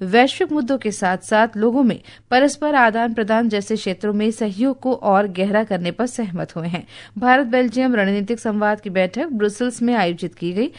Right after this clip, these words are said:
जो अधिक संरचित और व्यापक साझेदारी के माध्यम से द्विपक्षीय संबंधों को मजबूत करने की दिशा में एक महत्वपूर्ण कदम है। विदेश मंत्री डॉक्टर सुब्रमण्यम जयशंकर ने विश्वास व्यक्त किया है कि भारत यूरोपीय संघ व्यापार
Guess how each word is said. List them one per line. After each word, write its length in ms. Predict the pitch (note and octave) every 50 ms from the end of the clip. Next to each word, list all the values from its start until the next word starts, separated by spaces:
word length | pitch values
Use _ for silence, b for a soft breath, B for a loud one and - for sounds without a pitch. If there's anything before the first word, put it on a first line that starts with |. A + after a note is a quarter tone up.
| B B B B A3+
जो 120 | A3 C#4
अधिक 320 | C#4 C4+ A3+ C#4 D4+ D4 -
संरचित 580 | - B3+ A3+ A3 G#3+ A3 G#3+ - C4+ C#4+ -
और 320 | C4+ A3+ G3+ G3 F#3+ G3 F#3+
व्यापक 440 | F3+ G#3 G#3 G#3 G#3+ A3 - C4
साझेदारी 480 | - - A#3 G3+ G3+ F3+ F#3 F3 F3 F#3
के 120 | F#3+ -
माध्यम 420 | F#3 F3+ E3+ E3+ F3 F3 - A#3 A3+
से 260 | G#3+ - A#3 A3+ A3+ B B B B B A3
द्विपक्षीय 440 | C4 C4 A3+ D4 D4 - - E4+
संबंधों 520 | D#4+ - - A3+ G#3 G#3 G3+ G3+ G#3 - -
को 140 | - C4 B3+
मजबूत 440 | A3 G#3 G3+ F3 E3+ F#3+ G#3+ G#3+
करने 260 | - G#3 F#3 F#3 G3 G3
की 180 | - G3+ G3+
दिशा 360 | F3+ D#3+ F3 E3 - G3+ F#3+
में 220 | F#3+ G3 B3 C#4+ C#4
एक 220 | A3+ F3+ - -
महत्वपूर्ण 640 | F#3 F#3+ F#3+ F#3+ G3+ G3+ G3+ - B3 A3 - C#4 C#4+
कदम 300 | C4 - F#3+ E3 E3 D#3+
है। 380 | D#3 E3+ F3+ D#3+ - b b b b b b b b b b b -
विदेश 300 | C#4 C#4 E4+ F#4 E4+ F4
मंत्री 260 | F4+ F4 D#4 F#4+ G#4
डॉक्टर 480 | F4+ C#4 B3+ A#3 A#3 - C#4 C4+ C#4 C#4+
सुब्रमण्यम 560 | C#4+ - B3 A#3+ C4 C#4 C#4 D4+ F4 F#4 F4+
जयशंकर 420 | A#3+ G#3 G3 G#3 G3 F#3 G#3 G3+
ने 180 | G#3 G#3+ A#3 B3+
विश्वास 600 | A#3+ G#3+ A#3 A3 - - B3+ C4 D4+ D#4+ - -
व्यक्त 300 | A3 A3 A3 G#3+ - A#3
किया 260 | A3 - G#3 G3+ G3+
है 240 | G3+ G3+ G#3 A#3 C4
कि 140 | B3+ C#4+ C4+
भारत 420 | A3 A3 A3+ A3 A#3 C#4+ C#4+ -
यूरोपीय 360 | B3 A#3 A3+ A3 G#3+ - A3
संघ 240 | A3 - G#3+ G#3 G#3
व्यापार 460 | F#3+ F#3+ F3+ E3+ - F#3 F3+ G3+ B3+